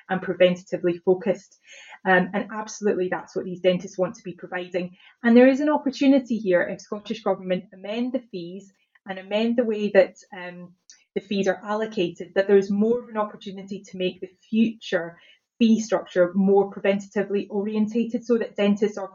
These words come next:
paid better to deliver that pre-, preventative approach. So there's an opportunity here, if the resource and funding is fair, that, that we can improve the situation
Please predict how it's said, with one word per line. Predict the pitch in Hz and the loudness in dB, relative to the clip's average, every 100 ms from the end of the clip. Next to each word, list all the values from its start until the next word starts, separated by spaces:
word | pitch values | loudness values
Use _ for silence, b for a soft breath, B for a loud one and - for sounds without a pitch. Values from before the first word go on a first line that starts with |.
| _ | _
paid | - 196 202 202 - _ _ _ _ | -2 2 2 -2 -10 _ _ _ _
better | 220 208 - 214 | 2 2 0 -8
to | - | -6
deliver | - 185 180 | 0 0 2
that | 185 180 190 | -2 -2 -4
pre-, | - 185 180 | -4 -4 -4
preventative | - 180 180 180 202 190 180 | -8 0 0 0 -4 -4 -4
approach. | 175 - 180 185 - B B B | -6 0 2 2 -2 B B B
So | - 208 | 2 4
there's | 196 220 220 | 8 6 6
an | - 233 | 0 -4
opportunity | 233 - 233 269 269 294 233 | -6 -10 -10 4 4 4 0
here, | 202 185 170 180 _ _ - | -8 -8 -10 -12 _ _ -14
if | 202 | -6
the | - | -4
resource | 190 202 208 214 214 - | -4 -4 -2 0 -2 -10
and | 190 - | -20 -14
funding | 196 190 190 185 | -14 -2 0 0
is | 175 - - | -2 -8 -2
fair, | 208 190 156 180 B B B _ - | 2 2 2 -6 B B B _ 0
that, | 190 - | 0 2
that | 240 | 0
we | 202 196 | 0 -6
can | 202 | -6
improve | 185 175 202 196 196 | -6 0 4 4 2
the | 208 | -6
situation | 196 - 196 185 185 190 | -8 -6 0 2 0 -6